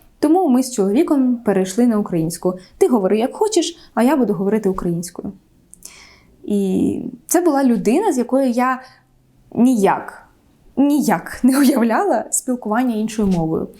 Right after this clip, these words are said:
Всі наші жарти були побудовані на якихось, е, на переважно на викривленні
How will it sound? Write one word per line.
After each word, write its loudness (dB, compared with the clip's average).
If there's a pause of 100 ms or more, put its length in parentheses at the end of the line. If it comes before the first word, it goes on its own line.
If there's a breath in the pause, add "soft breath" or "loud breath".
(340 loud breath)
Всі 0
наші 0
жарти 0
були 0
побудовані 0
на -2
якихось, -2
е, -2 (1040 loud breath)
на 4
переважно 2
на 2
викривленні -2